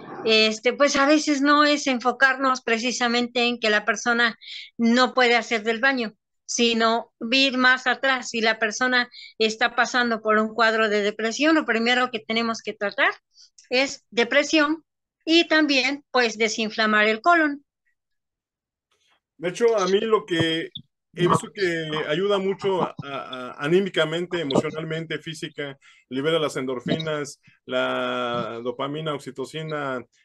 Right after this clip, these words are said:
Speaker 2: en fin, eh, que le llaman las hormonas de la felicidad, es las clases de baile, fitness y entrenamiento que también se ofrecen en sus, en sus estudios.
Speaker 1: Así
Speaker 2: Eh,
Speaker 1: es.
Speaker 2: porque va co-, es como que un modelo de negocio mixto, ¿no? O sea,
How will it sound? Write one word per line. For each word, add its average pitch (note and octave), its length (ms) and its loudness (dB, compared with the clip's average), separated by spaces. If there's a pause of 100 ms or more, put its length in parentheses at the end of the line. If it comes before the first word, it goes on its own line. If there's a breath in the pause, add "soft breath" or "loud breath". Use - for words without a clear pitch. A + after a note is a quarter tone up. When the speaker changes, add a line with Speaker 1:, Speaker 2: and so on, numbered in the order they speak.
Speaker 2:
en C3 140 -8
fin, F3+ 240 -6 (240 soft breath)
eh, - 440 -8
que - 80 -8
le C3 80 -4
llaman D#3+ 220 0
las C#3 160 -2
hormonas D3+ 300 -2
de C#3+ 120 -2
la C3 120 -2
felicidad, C3+ 380 0
es F3 280 -2
las C#3+ 280 -2
clases F#3 720 -2
de C3 160 -4
baile, D#3 340 0
fitness D#3 500 -2
y - 40 -6
entrenamiento B2+ 520 -8
que A#2 260 -6 (260 soft breath)
también C3 280 -4
se D#3 60 -6
ofrecen D3+ 300 -8
en C#3 100 -6
sus, A#2+ 380 -18
en A2+ 180 -12
sus G#2+ 920 -16
estudios. D#3 720 -8 (500)
Speaker 1:
Así G3 380 -4
Speaker 2:
Eh, F3+ 40 -4
Speaker 1:
es. - 220 -14
Speaker 2:
porque C#3 200 -4
va G#3 120 4
co-, A3+ 140 -4
es E3+ 340 -4
como A#3+ 260 0
que G#3 80 -2
un A3 220 0
modelo G#3 320 2
de G3+ 80 -2
negocio F3 420 -2
mixto, F3+ 400 -4
¿no? C3+ 140 -6
O C#3+ 40 -6
sea, C3+ 320 -6